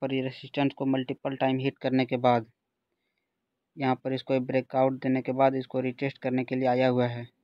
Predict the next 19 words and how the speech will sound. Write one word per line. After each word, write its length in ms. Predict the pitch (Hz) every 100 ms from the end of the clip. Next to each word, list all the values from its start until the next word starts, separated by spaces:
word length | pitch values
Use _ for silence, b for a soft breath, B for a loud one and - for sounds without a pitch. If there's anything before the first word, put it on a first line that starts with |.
| _ _ _ _ _ _ _ _ _ _ -
यदि 180 | 139 151
कल 180 | 151
मार्केट 360 | 139 135 131 135
फ्लैट 280 | - 139 139
ओपन 240 | 131 135
होता 280 | 131 - 131
है, 380 | 135 139 139 151 _
तो 80 | -
इसमें 240 | 135 135 135
आप 140 | 131
लोग 100 | 135
इंट्राडे 440 | 135 123 135 131 127
में 200 | 131 143
लॉन्ग 260 | 135 135 139
के 60 | 131
लिए 120 | 131
जा 140 | 131 127
सकते 320 | 131 123 127
हैं। 260 | 123 120